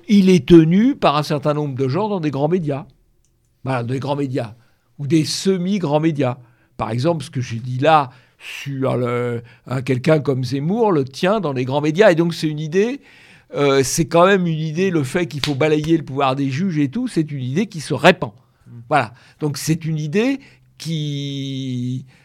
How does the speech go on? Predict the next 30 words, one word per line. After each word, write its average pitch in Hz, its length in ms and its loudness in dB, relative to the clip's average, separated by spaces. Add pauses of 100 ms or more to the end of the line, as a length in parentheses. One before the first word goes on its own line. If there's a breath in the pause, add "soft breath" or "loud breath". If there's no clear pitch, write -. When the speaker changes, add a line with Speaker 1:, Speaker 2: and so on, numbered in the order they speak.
(340 soft breath)
Speaker 1:
qui, 131 520 -6
qui 147 200 2
est 143 60 6
portée 202 800 2
et 131 100 -4
qui 156 180 -4
est 151 60 -2
portée, 233 720 -4 (580 soft breath)
euh, 151 320 0
et 151 120 -2
qui 147 140 0
est 147 160 0
aussi 143 280 -2
portée 156 400 0
dans 175 140 -2
certains 131 340 -6
pays 139 300 -2
étrangers, 131 480 -2
puisque, 135 300 -8 (460 loud breath)
en 135 140 -4
fait, 147 380 -4 (220 soft breath)
le, 117 600 -2
le 123 180 -2
grand 131 360 0
succès, 143 760 -2 (220)
peut-être 117 320 -6
provisoire, 127 840 0 (320 soft breath)
de 135 140 -2
la 127 160 2
Pologne 147 680 4